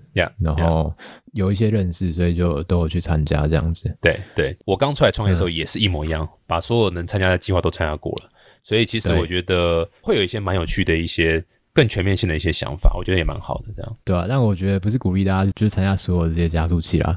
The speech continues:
Speaker 2: 就真的有好有坏。我觉得每个加速器都可以提供一些不同的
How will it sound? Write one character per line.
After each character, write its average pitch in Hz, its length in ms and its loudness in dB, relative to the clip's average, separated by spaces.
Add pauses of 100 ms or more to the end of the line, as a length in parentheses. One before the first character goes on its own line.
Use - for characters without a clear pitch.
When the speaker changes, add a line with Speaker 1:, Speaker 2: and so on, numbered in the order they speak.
(120)
Speaker 2:
就 101 120 -4
真 95 140 0
的 95 80 2
有 85 100 0
好 85 140 0
有 78 100 0
坏。 80 320 0
我 98 120 -4
觉 107 100 2
得 113 60 6
每 104 120 2
个 95 80 2
加 107 240 0
速 104 60 -4
器 113 80 -2
都 110 160 2
可 107 140 0
以 85 40 -2
提 85 200 -4
供 90 200 2
一 87 40 0
些 90 160 0
不 92 100 -2
同 85 220 0
的 - 260 0